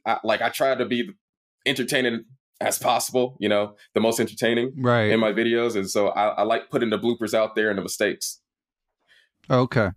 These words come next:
Speaker 1: Mm-hmm.
Speaker 2: And so you're doing videos for TikTok and for YouTube Shorts, and I assume on Instagram as well, although I forgot to check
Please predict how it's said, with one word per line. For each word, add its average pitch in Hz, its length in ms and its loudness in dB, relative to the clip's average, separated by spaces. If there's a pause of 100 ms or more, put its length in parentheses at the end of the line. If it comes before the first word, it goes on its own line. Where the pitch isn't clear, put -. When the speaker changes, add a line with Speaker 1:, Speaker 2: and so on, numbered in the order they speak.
(140)
Speaker 1:
Mm-hmm. 98 300 -2
Speaker 2:
And 180 340 0
so - 140 0
you're 202 160 4
doing 220 260 0
videos 170 340 0
for 160 100 -4
TikTok 185 540 -2
and 160 260 2
for 151 120 0
YouTube 143 440 0
Shorts, 127 580 0
and 127 260 2
I 131 120 0
assume 147 320 0
on 139 100 2
Instagram 127 500 0
as 117 120 -2
well, 147 260 2
although 123 280 0
I 120 80 0
forgot 135 220 -4
to - 80 -16
check 143 200 0